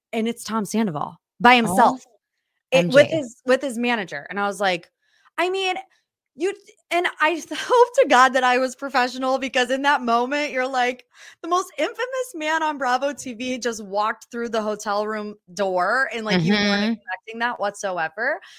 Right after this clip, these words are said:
Speaker 1: Um, so yeah, we wrapped up very quickly.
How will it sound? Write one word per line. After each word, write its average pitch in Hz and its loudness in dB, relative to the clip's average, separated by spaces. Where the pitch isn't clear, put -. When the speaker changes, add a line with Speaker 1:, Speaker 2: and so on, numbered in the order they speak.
Speaker 1:
Um, 269 4
so - -2
yeah, 320 4
we 277 0
wrapped 233 0
up 330 2
very 269 -2
quickly. 208 -4